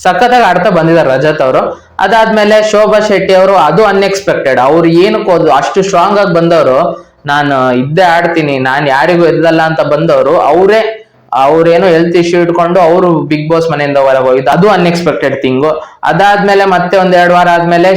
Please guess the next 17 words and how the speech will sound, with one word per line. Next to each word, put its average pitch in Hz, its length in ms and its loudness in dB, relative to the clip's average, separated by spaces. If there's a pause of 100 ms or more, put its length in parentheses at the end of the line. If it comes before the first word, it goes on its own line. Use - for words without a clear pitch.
(100)
ಶಿಶಿರ್ 185 380 0
ಅವರು 208 600 0 (180)
ಎಲಿಮಿನೇಟ್ 185 460 0
ಆಗ್ತಾರೆ, 156 380 0
ಅದು 160 220 0
ಎಲ್ಲರಿಗೂ 175 500 2
ಶಾಕ್ 147 360 0
ಆಯ್ತು, 135 280 0
ಶಿಶಿರ್ 160 380 -2
ಅವ್ರು 185 180 2
ಎಲಿಮಿನೇಟ್ 156 360 -2
ಆಗ್ತಿದ್ದಾರೆ 135 400 -2
ಈ 127 40 2
ವಾರ 131 220 0
ಅಂತ. 120 240 -4 (480)
ಅದೇ 160 260 0
ವಾರ 196 260 2